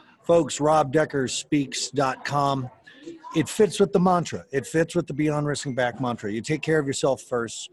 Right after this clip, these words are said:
You take care of your adult relationship second. You take care of your children third, because in that way we do our best work with our children. And let's, let's take Rob's advice.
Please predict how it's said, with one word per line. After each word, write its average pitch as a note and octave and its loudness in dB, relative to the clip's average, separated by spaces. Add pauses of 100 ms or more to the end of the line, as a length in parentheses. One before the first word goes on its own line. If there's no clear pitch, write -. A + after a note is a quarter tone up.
(360)
You - -18
take D3 2
care D3+ 2
of C3 2
your C3 4
adult C#3 2
relationship C3+ -2
second. A2+ -6 (360)
You A2+ -12
take C#3+ 0
care D3 2
of C3 2
your C3 0
children B2 0
third, A#2+ 0
because A2+ -4
in D3 0
that C#3 -2
way C3 0
we A#2+ -2
do C3+ 2
our B2+ 6
best A#2+ -2
work A2+ -4 (280)
with A#2+ -4
our A#2 0
children. G#2+ 0 (500)
And D3 2
let's, D3+ 0
let's D#3 2
take D#3 0
Rob's D3+ 2
advice. C#3+ -2